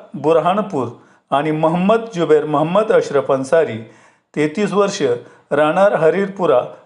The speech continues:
वार्ड क्रमांक एकतीस बुरहानपूर असल्याचं समोर आलं. दोघांची झडती घेतली असता त्यांच्या ताब्यातून पाचशे रुपये दराच्या दोन हजार बनावट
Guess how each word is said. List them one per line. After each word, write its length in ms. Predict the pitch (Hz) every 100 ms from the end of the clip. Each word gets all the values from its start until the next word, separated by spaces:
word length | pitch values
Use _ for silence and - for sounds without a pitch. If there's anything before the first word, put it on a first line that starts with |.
| -
वार्ड 200 | 156 170
क्रमांक 480 | 170 170 185 196 196
एकतीस 520 | 233 185 - 233 - -
बुरहानपूर 720 | 175 175 175 185 196 151 147
असल्याचं 460 | 151 - 226 226
समोर 400 | 226 - 147 143
आलं. 320 | 139 135 131 - - _ _ _ _ _ _ _ -
दोघांची 560 | 160 175 196 202 233 233
झडती 440 | 180 165 151 -
घेतली 320 | 151 156 156
असता 300 | 156 160 202
त्यांच्या 380 | 202 185 165 156 -
ताब्यातून 540 | 147 151 175 180 131 120 - - _ -
पाचशे 420 | 175 170 220 226
रुपये 260 | 226 220
दराच्या 580 | 190 165 160 165 165 202
दोन 380 | 180 139 156 180
हजार 400 | 160 170 185 214
बनावट 480 | 175 160 151 147